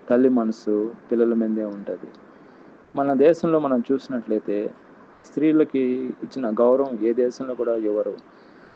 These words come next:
మనం ప్రైవేట్ బస్సెస్లో చూసినట్లయితే, గవర్నమెంట్ బస్సెస్లో చూసినట్లయితే, స్త్రీలకే కేటాయించిన సీట్లో వాళ్ళని కూర్చోనియండి అని రాసి ఉంటాం. అదేవిధంగా ట్రైన్స్లో మనం చూసినట్లయితే ఒక భోగి మొత్తం స్త్రీలకే ఉంటది.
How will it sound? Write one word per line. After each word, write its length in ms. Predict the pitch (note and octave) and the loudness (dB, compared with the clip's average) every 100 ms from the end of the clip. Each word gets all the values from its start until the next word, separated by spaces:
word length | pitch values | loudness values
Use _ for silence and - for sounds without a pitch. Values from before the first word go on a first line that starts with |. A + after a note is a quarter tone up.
| - - | -20 -4
మనం 520 | C3 B2+ B2 B2 B2 C3 | 2 2 4 2 2 2
ప్రైవేట్ 280 | C#3+ D3 | 4 4
బస్సెస్లో 540 | C3+ B2+ - - C3 B2 | 4 0 -2 -6 -2 -2
చూసినట్లయితే, 840 | A#2+ A#2 B2+ A2+ A2 G#2+ G#2+ G#2 B2 | -4 -6 -6 -4 -4 -4 -4 -2 2
గవర్నమెంట్ 380 | C3+ C#3+ C#3 B2+ | 2 2 -4 -2
బస్సెస్లో 500 | A#2+ - A#2+ - A2 | -4 -4 -10 -6 -6
చూసినట్లయితే, 760 | - A#2+ B2 G#2+ G#2 G#2+ G#2+ - - - - - _ - | -6 -6 -8 -6 -6 -4 -6 -8 -20 -20 -20 -20 _ -20
స్త్రీలకే 460 | - D#3 E3 D#3 C#3 | 0 4 6 4 2
కేటాయించిన 600 | C3+ B2+ B2+ A#2+ B2 A2+ | 0 2 2 2 0 -4
సీట్లో 420 | - B2 B2+ A#2+ | -2 -2 0 0
వాళ్ళని 240 | A2+ A2+ - | 0 -2 -6
కూర్చోనియండి 560 | A#2+ C3 B2 A#2+ A#2 | -2 2 2 2 0
అని 200 | A2+ G#2+ | -2 -4
రాసి 240 | G2+ G2 - | -4 -6 -6
ఉంటాం. 220 | G2 G2 G2 - - - - - B2+ | -12 -12 -18 -20 -20 -20 -20 -14 -2
అదేవిధంగా 600 | B2+ C#3+ C3+ C3+ C3 B2 | 4 6 6 6 4 4
ట్రైన్స్లో 480 | A#2+ A#2+ C3 - C3+ | 4 2 2 2 2
మనం 260 | C3 A#2+ - | 2 0 -2
చూసినట్లయితే 720 | B2+ C3 A#2 A2+ G#2+ A2+ G#2+ B2+ - - - - - - | -4 -2 -2 0 -2 -2 -4 -4 -10 -20 -20 -20 -10 -4
ఒక 80 | A2 | 0
భోగి 460 | A2+ B2+ D3 D#3 | 2 6 6 6
మొత్తం 480 | D3 C3+ - C3+ B2 | 2 -2 -2 0 0
స్త్రీలకే 520 | A#2+ B2 C3 B2+ C3 | -2 -2 0 0 0
ఉంటది. 440 | B2 A2 G#2 G2 | -2 -4 -6 -8